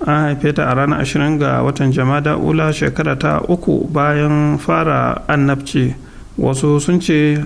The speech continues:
shekara biyar bayan fara annabci a Makka, bayan mi'rajin manzon Allah sallallahu alaihi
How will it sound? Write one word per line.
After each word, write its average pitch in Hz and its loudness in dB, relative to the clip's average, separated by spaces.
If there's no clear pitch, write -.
shekara 143 0
biyar 135 0
bayan 160 0
fara 151 0
annabci 131 0
a 131 0
Makka, 131 -2
bayan 139 2
mi'rajin 139 0
manzon 123 2
Allah 147 0
sallallahu 135 0
alaihi 135 0